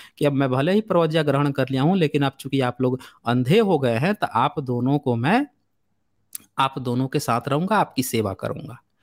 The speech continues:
और डेली जाता था, पानी वानी भर उर के लाता था, फल उल अब ये लेके आता था। एक दिन जाता है तो काशी का एक राजकुमार, अ, जो है वहाँ का राजा आया रहता है, वो तीर चला रहा होता है। उसको लगता है कि कोई हिरन उरन है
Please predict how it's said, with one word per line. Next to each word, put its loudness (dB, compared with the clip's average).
और 0
डेली 2
जाता 2
था, -4
पानी -2
वानी 0
भर -2
उर -2
के 0
लाता 0
था, -2
फल -4
उल -2
अब -2
ये 0
लेके 0
आता 0
था। -8
एक 4
दिन 2
जाता 2
है 0
तो -4
काशी -4
का 0
एक -2
राजकुमार, 0
अ, -2
जो 0
है 2
वहाँ 0
का -4
राजा 0
आया 0
रहता -2
है, -2
वो 4
तीर 0
चला -2
रहा -4
होता -4
है। 2
उसको -2
लगता 0
है 0
कि -2
कोई 0
हिरन 2
उरन 0
है 0